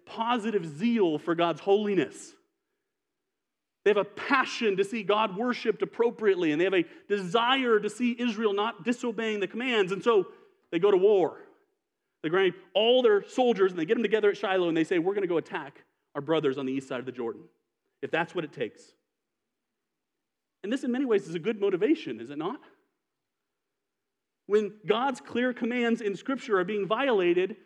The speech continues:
we must be willing to risk unity, must we not? Unity isn't an all-encompassing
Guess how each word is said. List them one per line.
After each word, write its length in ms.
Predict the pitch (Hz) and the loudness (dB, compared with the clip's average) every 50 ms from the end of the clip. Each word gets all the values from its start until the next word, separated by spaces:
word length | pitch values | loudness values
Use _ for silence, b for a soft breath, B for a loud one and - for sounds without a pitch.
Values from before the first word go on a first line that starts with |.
| b b b | b b b
we 120 | 220 277 | 2 4
must 260 | 320 294 285 - - 202 | 4 4 2 -2 -4 -2
be 100 | 233 240 | -2 -2
willing 440 | 208 202 247 311 320 277 226 196 | 0 2 2 2 2 2 0 -2
to 100 | - - | 0 0
risk 340 | 196 190 214 277 - - - | 0 2 2 -2 -4 -4 -8
unity, 460 | 170 175 220 294 339 339 208 165 139 | -8 -2 2 2 4 4 2 0 -2
must 240 | 123 123 156 156 - | -2 -4 -6 -8 -4
we 80 | - 160 | -2 -2
not? 340 | 170 185 240 320 330 - - _ _ _ _ _ _ _ _ _ _ _ _ _ _ _ _ _ _ _ _ _ _ _ _ _ _ _ _ _ _ _ _ _ _ _ _ _ _ _ _ _ _ | 0 0 0 -2 -4 -6 -12 _ _ _ _ _ _ _ _ _ _ _ _ _ _ _ _ _ _ _ _ _ _ _ _ _ _ _ _ _ _ _ _ _ _ _ _ _ _ _ _ _ _
Unity 340 | - 190 269 285 262 254 240 | -2 0 2 2 2 2 2
isn't 320 | 269 262 202 240 240 233 226 | 0 0 0 0 -4 -2 0
an 180 | 202 196 196 | -2 -2 -2
all-encompassing 1200 | - - 202 220 233 247 247 240 220 220 208 - - 247 240 - 226 - - - 190 190 196 202 | -2 -4 -2 0 0 0 0 -2 -2 -4 -6 -6 -6 -8 -6 -4 -6 -6 -4 -4 -4 -2 -2 -6